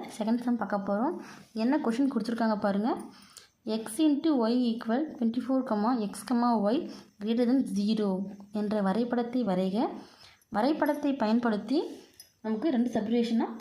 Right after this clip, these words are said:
ரெண்டு கொஸ்டின் கொடுத்துருக்காங்க. அதாவது X equal மூணு எனில் Y-ஐ காண்க, Y equal ஆறு எனில் X-ஐ காண்க. அதாவது X into Y equal இருபத்தி நாலு அப்படின்னா இதுக்கு என்ன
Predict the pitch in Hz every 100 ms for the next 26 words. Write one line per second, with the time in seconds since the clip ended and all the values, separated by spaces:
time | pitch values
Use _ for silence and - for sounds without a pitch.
0 | - - 226 214 247 233 220 208 196 185
1 | 180 - - - 208 202 233 190 - 247
2 | 226 240 220 220 233 233 254 349 - 202
3 | 208 233 226 226 208 214 302 494 - -
4 | - - 214 247 277 269 277 262 226 226
5 | 233 220 240 415 - - _ 208 196 208
6 | 233 226 196 185 202 185 180 - - -
7 | _ _ _ _ - 233 240 262 262 392
8 | 208 208 - 311 285 254 220 254 247 233
9 | 247 285 226 247 247 233 262 202 202 202
10 | 202 180 180 - 180 214 214 294 226 196
11 | 247